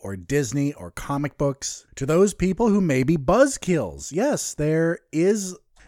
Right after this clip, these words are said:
not much coming out this week. Uh, there's one big indie movie coming out that's been hyped for a while, but really, I think there could have been more. It would have been a good week for other films. But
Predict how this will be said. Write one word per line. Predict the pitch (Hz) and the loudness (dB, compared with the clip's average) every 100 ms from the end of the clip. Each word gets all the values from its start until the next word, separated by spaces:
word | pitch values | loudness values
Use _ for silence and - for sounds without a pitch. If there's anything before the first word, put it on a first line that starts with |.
| _ - | _ -4
not | 151 240 | -2 -2
much | 208 220 - | -2 -2 0
coming | 190 185 | 0 2
out | 180 202 | 2 2
this | 175 139 | 0 -2
week. | 196 208 - | -4 -8 -6
Uh, | 135 139 | -4 2
there's | 165 156 | 2 2
one | 127 147 202 233 190 120 113 | 0 0 2 4 2 -2 -4
big | 151 175 170 170 - - | 0 0 0 -6 -12 -4
indie | 165 175 | 0 2
movie | 156 135 117 | 2 2 0
coming | - 113 101 | -2 -2 -2
out | 101 135 | -4 -2
that's | 131 | -2
been | - 139 123 | -2 -2 -2
hyped | - 151 151 - | 0 -2 -2 -6
for | 110 | -6
a | 98 | -4
while, | 104 143 151 151 151 | -2 0 2 2 0
but | 123 131 - - | 0 -4 -4 -2
really, | 170 262 240 | 2 2 2
I | 185 | 0
think | 240 262 | 0 0
there | 226 | -2
could | - 220 190 | -2 0 0
have | 190 | 2
been | 180 170 | 2 2
more. | 160 120 | 4 2
It | 110 | 2
would | 170 | 0
have | 175 | 2
been | |
a | 165 | 0
good | 147 156 | -2 -2
week | 139 135 | -2 -4
for | 127 | -4
other | 113 104 | -4 -6
films. | - 80 65 - | -8 -14 -14 -8
But | 139 | -8